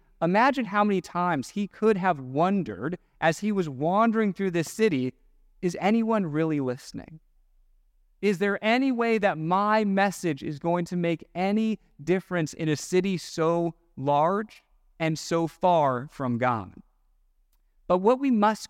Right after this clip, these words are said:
remember is that if God is the one asking you to do the task,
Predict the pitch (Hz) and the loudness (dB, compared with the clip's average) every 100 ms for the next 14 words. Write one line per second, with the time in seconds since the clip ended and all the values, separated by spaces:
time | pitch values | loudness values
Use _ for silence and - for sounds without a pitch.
0 | 180 165 156 131 110 78 - _ _ _ | -10 -6 -2 -2 -6 -10 -20 _ _ _
1 | _ _ _ - 175 170 196 185 160 151 | _ _ _ -4 -2 4 4 4 -2 -2
2 | 151 175 208 226 208 160 160 160 151 - | 0 2 4 2 2 -4 -2 0 -2 -4
3 | - 165 190 - - 190 170 151 147 143 | -4 -4 -4 -8 -4 -2 0 -2 -2 -6
4 | 131 135 123 - 117 107 - - | -4 -4 -4 -8 -8 -8 -10 -20